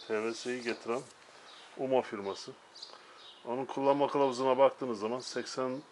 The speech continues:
yani şanzıman yağı için seksen W doksan dişli yağ öneriyor. Ama T V S'nin Hindistan'daki kendi sayfasına girdiğiniz zaman on kırk motor yağı öneriyor.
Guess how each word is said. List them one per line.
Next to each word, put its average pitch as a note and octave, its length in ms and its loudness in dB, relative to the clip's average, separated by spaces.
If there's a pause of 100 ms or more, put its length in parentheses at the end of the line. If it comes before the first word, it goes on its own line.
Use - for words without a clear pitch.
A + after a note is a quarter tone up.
(140)
yani G#2 220 -4
şanzıman A#2 500 -4
yağı A2 280 0
için A2+ 200 -8
seksen B2 540 -6 (340)
W G#2+ 520 -6
doksan A#2 420 -6 (1400)
dişli - 280 -8
yağ A#2+ 100 6
öneriyor. G2 560 2 (100)
Ama B2 200 -4
T A#2 260 0
V B2 100 4
S'nin A#2 400 -2 (680)
Hindistan'daki A#2 640 -6
kendi A2+ 300 -6
sayfasına G#2 520 -2
girdiğiniz A2 480 -2
zaman G#2 280 4 (1120)
on B2 180 2
kırk B2+ 260 -4
motor A#2+ 360 -2
yağı G#2 160 4
öneriyor. F#2 680 -4